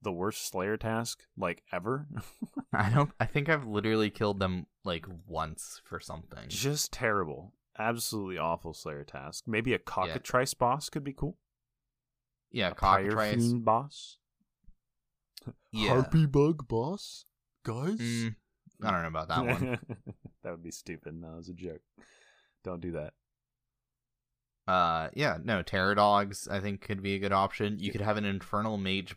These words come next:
Speaker 2: boss, so you, you know, if you get that terrible Slayer task, you go kill the, the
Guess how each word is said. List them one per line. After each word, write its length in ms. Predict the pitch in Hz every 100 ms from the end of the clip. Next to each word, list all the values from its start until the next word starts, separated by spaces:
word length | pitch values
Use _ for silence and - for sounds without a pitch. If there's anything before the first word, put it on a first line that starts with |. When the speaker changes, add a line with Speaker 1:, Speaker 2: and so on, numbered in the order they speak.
| -
Speaker 2:
boss, 580 | 76 82 113 - - -
so 160 | - 98
you, 300 | 90 87 -
you 180 | - 98
know, 120 | 82
if 220 | - 90 98
you 100 | 90
get 180 | 90 90
that 180 | 95
terrible 320 | - 98 101 101
Slayer 300 | - 92 104
task, 400 | 117 120 - - - - - _
you 140 | 104
go 220 | 104 104 98
kill 320 | 117 113 113
the, 320 | 117 117 113 -
the 360 | 113 113 110